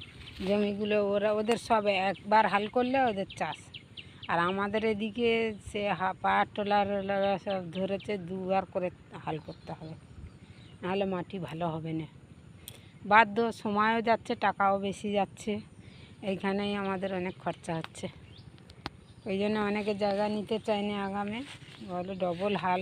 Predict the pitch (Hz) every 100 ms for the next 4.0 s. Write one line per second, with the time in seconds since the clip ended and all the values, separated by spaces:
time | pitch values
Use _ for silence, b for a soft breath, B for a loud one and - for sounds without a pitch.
0 | 185 - 190 202 208 208 190 196 190 180
1 | 185 196 202 - 196 180 170 196 202 -
2 | 240 - 247 254 247 247 202 185 202 220
3 | 180 - 180 180 180 185 185 - 185